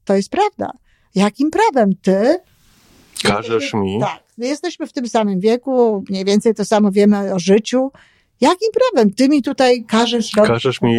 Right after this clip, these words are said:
Speaker 1: zupę?
Speaker 2: jeść zupę ogórkową w momencie, kiedy ja najbardziej lubię pomidorową.
Speaker 1: Na
Speaker 2: To, że
Speaker 1: przykład.
Speaker 2: tobie smakuje ogórkowa, no to
Speaker 1: Dokładnie.
Speaker 2: twoja sprawa.
Speaker 1: Dokładnie.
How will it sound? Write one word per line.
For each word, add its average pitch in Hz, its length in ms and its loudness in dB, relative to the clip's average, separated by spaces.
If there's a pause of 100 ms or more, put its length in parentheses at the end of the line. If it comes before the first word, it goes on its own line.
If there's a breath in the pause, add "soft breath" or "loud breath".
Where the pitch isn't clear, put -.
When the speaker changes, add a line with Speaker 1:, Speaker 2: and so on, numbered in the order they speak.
(120)
Speaker 1:
zupę? 107 160 -6
Speaker 2:
jeść 110 140 -2
zupę 113 540 0
ogórkową 113 560 0
w - 60 -12
momencie, 113 320 -2
kiedy 113 300 0
ja 107 100 2
najbardziej 110 400 -2
lubię 110 220 -2
pomidorową. 113 540 0
Speaker 1:
Na 87 60 -2
Speaker 2:
To, - 0 -
że - 140 -4
Speaker 1:
przykład. 107 160 -2
Speaker 2:
tobie 107 220 -4
smakuje 110 400 0
ogórkowa, 104 500 -2
no 110 120 -4
to 143 280 -2 (160)
Speaker 1:
Dokładnie. 320 560 -6
Speaker 2:
twoja 156 260 -4
sprawa. - 220 -10
Speaker 1:
Dokładnie. 311 420 -2